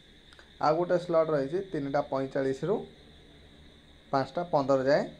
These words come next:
ଯେଉଁଟାକି ଆପଣଙ୍କର ଏଇ ସ୍ଲଟ୍ ରହିଛି। ଏଇ ସ୍ଲଟ୍ ତିନୋଟି ସ୍ଲଟ୍‌ରେ ଆପଣଙ୍କର ଏକ୍ଜାମ୍ ହେବ,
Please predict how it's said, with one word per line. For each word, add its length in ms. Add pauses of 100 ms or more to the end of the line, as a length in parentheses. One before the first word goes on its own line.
(340)
ଯେଉଁଟାକି 320 (120)
ଆପଣଙ୍କର 500 (160)
ଏଇ 60
ସ୍ଲଟ୍ 340
ରହିଛି। 220
ଏଇ 120 (100)
ସ୍ଲଟ୍ 340 (480)
ତିନୋଟି 400
ସ୍ଲଟ୍‌ରେ 320
ଆପଣଙ୍କର 460 (100)
ଏକ୍ଜାମ୍ 360
ହେବ, 200